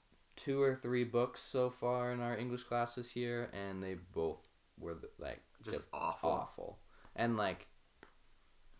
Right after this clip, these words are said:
Speaker 1: I know it's not the English teacher that's choosing it, it's the English department,
Speaker 2: Yeah.
Speaker 1: but gosh.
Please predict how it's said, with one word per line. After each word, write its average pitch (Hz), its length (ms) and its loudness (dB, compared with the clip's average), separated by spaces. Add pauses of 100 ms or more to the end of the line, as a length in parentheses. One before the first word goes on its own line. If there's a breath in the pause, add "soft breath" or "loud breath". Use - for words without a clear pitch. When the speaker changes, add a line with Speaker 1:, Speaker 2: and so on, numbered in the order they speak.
(460)
Speaker 1:
I 82 100 -10
know 87 240 0
it's 92 160 -6
not 95 220 0
the 92 140 -4
English 90 360 -6
teacher 90 340 -4
that's 82 300 -6 (280)
choosing 127 420 0
it, 120 140 0
it's - 120 -12
the 67 120 -2
English 85 280 -4
department, 98 580 0
Speaker 2:
Yeah. 87 160 -4
Speaker 1:
but 82 260 -2 (1300 soft breath)
gosh. - 680 -8